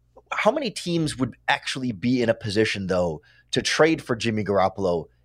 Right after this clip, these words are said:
if they had a quarterback injury? Like, yes, it, it is a one-year deal. It's the last year of his contract, but that, that twenty-nine point, or twenty-six point nine million dollar number there, you know, um, most of these teams, if you, if you're a team in a position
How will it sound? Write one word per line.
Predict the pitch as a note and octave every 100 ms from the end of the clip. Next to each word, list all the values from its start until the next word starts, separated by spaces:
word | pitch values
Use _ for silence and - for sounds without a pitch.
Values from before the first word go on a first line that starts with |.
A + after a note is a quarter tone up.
| _
if | B2+ B2
they | A#2+
had | A#2
a |
quarterback | G2+ - G2+ F#2 F2+
injury? | F2+ - C2
Like, | G#2
yes, | D3+ D#3+ D3+
it, |
it | C3+
is | C#3+ C#3+ D3
a | B2
one-year | A2 A#2+ A#2 G#2+
deal. | F#2 A2+
It's | A2+
the | G2
last | G2+ G2+ -
year | G2
of |
his | D#2+
contract, | - G2+ A#2+ G#2+
but | A2
that, | A#2 -
that | B2 -
twenty-nine | - F#3 D#3+ D3
point, | C#3 C3 A2+ -
or | A#2
twenty-six | - D#3+ D3 -
point | - G#2
nine | A2 A2
million | G#2 G#2 G2+
dollar | G2 F#2+ F#2
number | F2 G2 G2+ F2
there, | D#2 D#2 C#2+ - - - _ _ _
you | C#3
know, | C#3
um, | C#3 C#3 -
most | F3 G3+
of |
these | F3
teams, | D#3 E3 D3
if | C#3+
you, | C#3
if | - C3+
you're | F#3
a | F3+
team | - F#3 C#3
in | D3+
a | -
position | C3+ B2 C3 A2+ G2